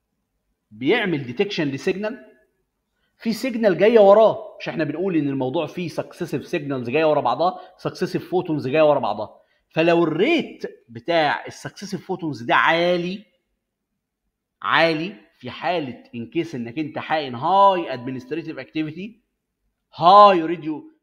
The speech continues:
راديو فارماسيوتيكال دوز، يبتدي يحصل سمشن للتو سيجنال، فيديك ان السيجنالز دول طاقتهم عالي او ال-، ال-، الانرجي بتاعتهم اعلى من ايه؟ من المية وأربعين بالنسبه لك، فتظهر عندك البيك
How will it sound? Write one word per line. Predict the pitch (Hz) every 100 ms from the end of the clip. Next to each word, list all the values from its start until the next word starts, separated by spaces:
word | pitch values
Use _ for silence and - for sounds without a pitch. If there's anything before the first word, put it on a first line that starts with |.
| _
راديو | 127 131 135
فارماسيوتيكال | 139 127 123 135 127 120
دوز، | 131 170 233 - _ _ _ _ _ _ _ 123
يبتدي | 110 175 151
يحصل | 190 - - 123
سمشن | - 135 120 135 185 175
للتو | 131 120 120 180
سيجنال، | - 180 196 202 - _ _ _ _ _ _ -
فيديك | 127 123 131 196 220 208 - - _ _ _ _ _ _ _ _ -
ان | 123
السيجنالز | 123 - 190 175 151
دول | 117 175 196 196 - - - _ _ _ _ _
طاقتهم | 131 - 214 160 165
عالي | 170 190 196 202
او | - 139 135
ال-، | 120 120
ال-، | 131 120
الانرجي | 135 156 165 196 190 151
بتاعتهم | 151 165 185 175
اعلى | 175 214 196 214 240 233 - _
من | 127 143
ايه؟ | 170 165 - -
من | 123
المية | 131 147
وأربعين | 151 120 127 127
بالنسبه | 110 104 95
لك، | 92 _
فتظهر | 123 160 156 139
عندك | 147 170 156
البيك | 123 120 156 - _